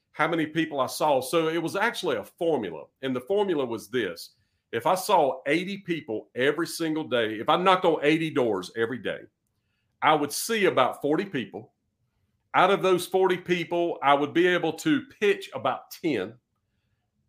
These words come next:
The, of the ten that I did a sales pitch to,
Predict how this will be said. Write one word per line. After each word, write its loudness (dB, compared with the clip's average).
The, -8
of 2
the 0
ten 4
that 4
I 4
did 0
a 0
sales 0
pitch -4
to, -4